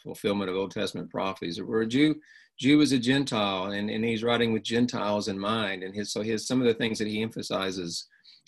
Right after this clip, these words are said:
uh, are, are different. Some of the themes are different.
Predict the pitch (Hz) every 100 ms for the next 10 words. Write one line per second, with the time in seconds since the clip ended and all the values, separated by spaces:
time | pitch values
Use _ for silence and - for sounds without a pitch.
0 | - 107 101 95 98 104 - 104 117 117
1 | 101 95 - 107 104 90 113 110 107 104
2 | 107 87 101 - 87 85